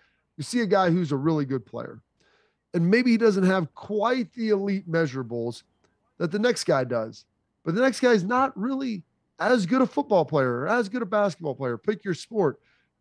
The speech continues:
And there's the intangibles that we have a difficulty measuring, like understanding what ultimately quantifies a great player. And so people wanna always look at traits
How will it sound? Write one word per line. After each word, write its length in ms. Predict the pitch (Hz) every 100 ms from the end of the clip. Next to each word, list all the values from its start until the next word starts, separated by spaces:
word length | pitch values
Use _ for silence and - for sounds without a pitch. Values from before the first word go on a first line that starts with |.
| _ 190
And 140 | 190
there's 360 | 214 202 147 - _ _ _ _ -
the 180 | 190 175
intangibles 720 | - 240 240 185 175 160 -
that 220 | 160 156
we 100 | 175
have 100 | 185
a 40 | 143
difficulty 680 | 202 - 156 190 185 - 151
measuring, 640 | 127 156 147 127 120 135
like 220 | 139 - -
understanding 800 | 190 185 - 175 160 131 117 107 _ _ _ _ _ _ _ _ _ _ _ -
what 200 | 185 196
ultimately 400 | 190 180 175 151
quantifies 600 | - 180 180 160 156 127
a 40 |
great 260 | 127 156 143
player. 280 | - 170 147
And 80 | 127
so 120 | 143
people 300 | 202 208 180
wanna 200 | 175 160
always 260 | 170 165
look 120 | 160 151
at 120 | 127
traits 580 | - 170 175 180 -